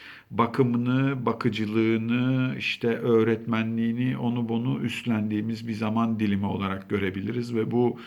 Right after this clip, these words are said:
çok yorucu. Yani günde üç öğün yemek yedirmek bile bir çocuğa ciddi zorluk. Yani baktığım zaman,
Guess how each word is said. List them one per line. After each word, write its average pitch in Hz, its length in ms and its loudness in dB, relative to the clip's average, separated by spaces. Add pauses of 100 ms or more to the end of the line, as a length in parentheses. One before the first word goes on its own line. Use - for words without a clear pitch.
(280)
çok - 260 -6
yorucu. 98 480 4 (540)
Yani 95 500 -4
günde 113 240 -2
üç 180 280 -4
öğün 151 300 2
yemek 123 460 2
yedirmek 135 540 0
bile 113 180 0
bir 113 60 -2
çocuğa 123 440 -4
ciddi 113 340 0
zorluk. 87 480 -2
Yani 92 260 -4
baktığım 107 520 -2
zaman, 117 460 -2